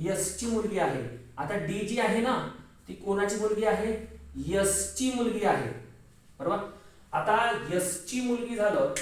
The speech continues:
म्हणजे एसची मुलगी डी झालं, डी आणि एम पती पत्नी झाले आणि त्या दोघांचेही मुलं झालेले आहेत. मग त्यानं आपल्याला सर्वात स्टेटमेंट सर्वात लास्टमध्ये काय विचारलं बघा, क्यूचे एस सोबत नातं काय?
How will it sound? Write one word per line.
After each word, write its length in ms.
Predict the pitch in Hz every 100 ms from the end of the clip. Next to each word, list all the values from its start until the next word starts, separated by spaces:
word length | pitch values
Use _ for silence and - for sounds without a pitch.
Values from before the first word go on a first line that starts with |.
| - - - -
म्हणजे 320 | 185 196 196
एसची 400 | 196 - 240 233
मुलगी 280 | 226 226 226
डी 180 | 220 220
झालं, 400 | 196 147 - - - - -
डी 260 | 135 190 220
आणि 260 | 214 220
एम 140 | 220 214
पती 240 | 208 226
पत्नी 320 | 220 214 220
झाले 320 | 202 143 143 -
आणि 140 | 160
त्या 100 | 185
दोघांचेही 580 | 175 175 175 208 202 202
मुलं 180 | 180 196
झालेले 320 | 156 139 143
आहेत. 200 | 131 - - -
मग 340 | 143 226 277 262
त्यानं 180 | 214
आपल्याला 280 | 202 196 196
सर्वात 280 | 202 170 -
स्टेटमेंट 680 | - - 175 - - - -
सर्वात 260 | - - -
लास्टमध्ये 380 | 160 - 175 175
काय 140 | 180
विचारलं 340 | 180 175 170 175
बघा, 200 | 170 - - - - - - -
क्यूचे 380 | 220 233 233 240
एस 300 | 214 208 208
सोबत 280 | 190 190 185
नातं 220 | 156 -
काय? 240 | - -